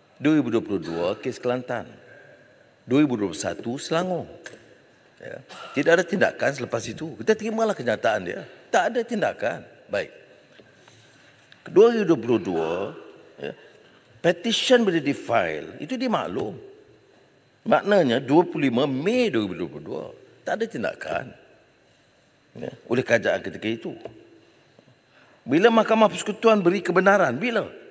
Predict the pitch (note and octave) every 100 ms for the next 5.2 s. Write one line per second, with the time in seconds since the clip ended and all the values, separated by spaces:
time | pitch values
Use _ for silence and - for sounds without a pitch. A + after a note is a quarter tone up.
0 | - - _ A3+ A3 - F3 D3+ - -
1 | - C#3 G3 B2 - - A2 A2 G#2 F#2+
2 | - D#2+ C#2+ A#2 A#2+ - _ _ _ _
3 | _ _ _ - A2+ G#3+ C#4+ A3 - -
4 | - A#2 D#2+ - D#3+ G3 A#2+ A2 F2+ G2
5 | D3+